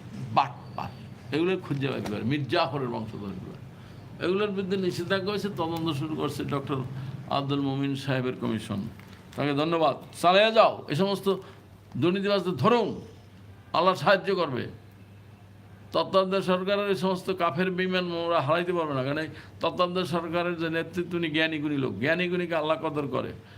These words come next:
আমরা না জেলে ঢুকাইতে চাই, আমরা অপদার্থ, পারি না এইট থেকে নাইনে যেতে,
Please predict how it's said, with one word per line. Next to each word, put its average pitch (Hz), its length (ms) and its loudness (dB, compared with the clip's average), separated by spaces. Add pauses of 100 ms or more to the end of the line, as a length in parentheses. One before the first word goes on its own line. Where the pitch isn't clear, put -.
আমরা 247 300 4
না 247 160 6
জেলে 190 240 6
ঢুকাইতে 147 420 0
চাই, 120 160 0
আমরা 156 280 2
অপদার্থ, 147 520 0 (600)
পারি 143 220 2
না 143 200 2
এইট 139 320 -2
থেকে 139 180 0
নাইনে 135 300 2
যেতে, 127 460 0